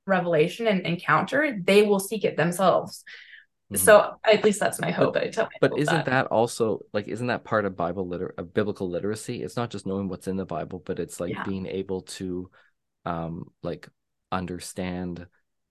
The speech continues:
Speaker 2: the whole idea of scripture and how to un-, understand how, you know, these different stories fit together. I mean, one thing that, um, I often, uh, find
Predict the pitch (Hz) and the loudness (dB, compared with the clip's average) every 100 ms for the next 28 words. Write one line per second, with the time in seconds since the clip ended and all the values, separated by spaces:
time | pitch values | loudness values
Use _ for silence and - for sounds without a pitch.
0 | - - 95 90 85 - 98 90 87 80 | -20 -10 -8 -6 -10 -6 -2 -2 -4 -8
1 | 87 104 135 90 - 78 73 - 87 78 | -8 -4 -4 -4 -6 -8 -8 -10 -10 -10
2 | - 78 85 85 85 87 90 85 95 87 | -10 -10 -8 -10 -8 -6 -6 -6 -8 -8
3 | 85 - 92 92 90 - 95 92 92 87 | -10 -10 -8 -8 -10 -10 -8 -6 -6 -8
4 | 87 87 92 95 - - - _ _ - | -8 -6 -4 -4 -8 -20 -20 _ _ -10
5 | 98 87 87 92 92 - 98 95 76 - | -6 -6 -6 -8 -8 -8 -8 -6 -8 -4
6 | 95 92 90 - 104 98 90 110 143 - | -2 -2 -6 -10 -10 -8 -2 -2 0 -2
7 | 95 92 98 110 107 98 90 - _ _ | -2 -2 -2 -2 -2 -2 -4 -14 _ _
8 | _ - 90 95 90 87 - _ - 90 | _ -18 -4 -2 0 -2 -6 _ -4 -4
9 | 87 85 85 - _ _ _ _ - 92 | -4 -6 -8 -12 _ _ _ _ -2 -2
10 | 92 - 90 85 - - 80 82 73 67 | -2 -6 -8 -8 -12 -14 -14 -14 -14 -14
11 | - - _ _ 95 87 92 90 - | -16 -20 _ _ -6 -4 -6 -8 -10